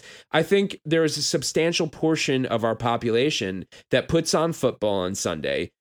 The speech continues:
sees all the overtly political messaging from the actual corporation, not from just the players, and says to themselves, "I get enough of this from watching C N N and Fox. I don't need to engage in it on the weekend.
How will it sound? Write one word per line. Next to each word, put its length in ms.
sees 520
all 220
the 160
overtly 800
political 520
messaging 560
from 380
the 160
actual 420
corporation, 760
not 240
from 360
just 240
the 80
players, 680
and 160
says 340
to 120
themselves, 640
"I 140
get 180
enough 280
of 60
this 140
from 220
watching 320
C 180
N 120
N 120
and 140
Fox. 460
I 140
don't 100
need 200
to 100
engage 400
in 80
it 200
on 140
the 80
weekend. 680